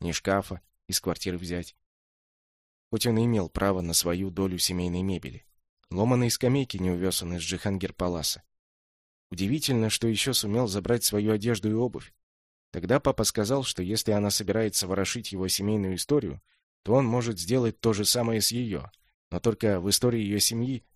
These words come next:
были такие вещи, о которых не хочется при детях говорить. Мама ответила, что если бы не его сестры,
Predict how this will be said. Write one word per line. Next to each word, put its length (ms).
были 200
такие 400
вещи, 420
о 80
которых 360
не 100
хочется 460
при 180
детях 380
говорить. 480
Мама 280
ответила, 460
что 140
если 280
бы 140
не 180
его 160
сестры, 540